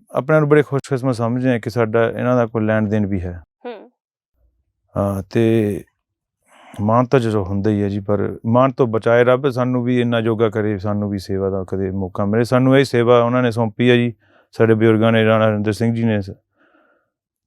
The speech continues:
Speaker 1: ਤੇ ਬਾਕੀ ਜਿਹੜੇ ਭਗੌਰ ਵਾਲੇ ਰਾਏ ਸਾਹਿਬ ਆ, ਸਾਰੇ ਜਿਹੜੇ ਪਰਿਵਾਰ ਹੈਗੇ, ਗੁਰਮੀਤ ਪਰਿਵਾਰ, ਉਹਨਾਂ ਨੇ ਸਾਨੂੰ ਇੰਨਾ ਜੋਗਾ ਸੋਚਿਆ, ਸੋਚਿਆ ਕਿ ਅਸੀਂ ਉਹਨਾਂ ਦੀ ਆਹ ਕਹਾਣੀ, ਉਹਨਾਂ ਦੇ ਬਜ਼ੁਰਗਾਂ ਦੇ, ਸਾਡੇ ਬਜ਼ੁਰਗਾਂ ਦੀ ਦੱਸ ਸਕੀਏ।
Speaker 2: ਹਮ।
Speaker 1: ਸਾਡੀ ਤਾਂ ਆਹੀ ਸੇਵਾ ਜੀ, ਅਸੀਂ ਤਾਂ ਹੁਣ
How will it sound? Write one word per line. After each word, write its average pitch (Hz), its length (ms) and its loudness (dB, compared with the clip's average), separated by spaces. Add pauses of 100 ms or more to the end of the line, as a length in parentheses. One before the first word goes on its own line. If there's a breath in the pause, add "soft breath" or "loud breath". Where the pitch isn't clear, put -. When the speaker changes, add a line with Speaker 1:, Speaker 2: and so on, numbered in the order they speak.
Speaker 1:
ਤੇ 98 240 2 (360)
ਬਾਕੀ 110 300 0
ਜਿਹੜੇ 120 140 4
ਭਗੌਰ 110 360 4
ਵਾਲੇ 101 300 2
ਰਾਏ 98 140 4
ਸਾਹਿਬ 104 280 0
ਆ, - 20 -2
ਸਾਰੇ 113 300 0
ਜਿਹੜੇ 113 160 0
ਪਰਿਵਾਰ 104 480 0
ਹੈਗੇ, 107 400 0
ਗੁਰਮੀਤ 104 400 -2
ਪਰਿਵਾਰ, 98 380 0
ਉਹਨਾਂ 117 160 0
ਨੇ 123 80 2
ਸਾਨੂੰ 110 420 0
ਇੰਨਾ 107 300 0
ਜੋਗਾ 104 320 0
ਸੋਚਿਆ, 101 720 -2
ਸੋਚਿਆ 104 580 0
ਕਿ 101 160 -4
ਅਸੀਂ 104 240 -6
ਉਹਨਾਂ 110 160 -2
ਦੀ 104 140 -2
ਆਹ 95 200 -2 (640)
ਕਹਾਣੀ, 104 340 -2
ਉਹਨਾਂ 113 160 0
ਦੇ 110 60 -2
ਬਜ਼ੁਰਗਾਂ 104 380 0
ਦੇ, 101 60 0
ਸਾਡੇ 98 280 -4
ਬਜ਼ੁਰਗਾਂ 101 360 -4
ਦੀ 98 120 -4 (140)
ਦੱਸ 104 240 -2
ਸਕੀਏ। 98 340 -4 (340)
Speaker 2:
ਹਮ। 226 320 -16
Speaker 1:
ਸਾਡੀ 139 320 2
ਤਾਂ 165 120 2
ਆਹੀ 160 240 2
ਸੇਵਾ 160 280 2
ਜੀ, 160 240 -4
ਅਸੀਂ 143 200 -6
ਤਾਂ 147 300 2
ਹੁਣ 139 300 -4